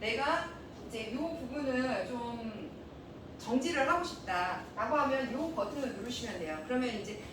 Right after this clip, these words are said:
여기에서는 별개로 얘기하는 모든 내용이 녹화는 안 되거든요.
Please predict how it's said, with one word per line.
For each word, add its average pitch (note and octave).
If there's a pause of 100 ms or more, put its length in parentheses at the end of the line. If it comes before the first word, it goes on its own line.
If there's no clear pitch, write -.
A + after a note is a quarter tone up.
여기에서는 C4
별개로 C4+
얘기하는 C4+
모든 A#3
내용이 G#3+
녹화는 A3+
안 -
되거든요. F3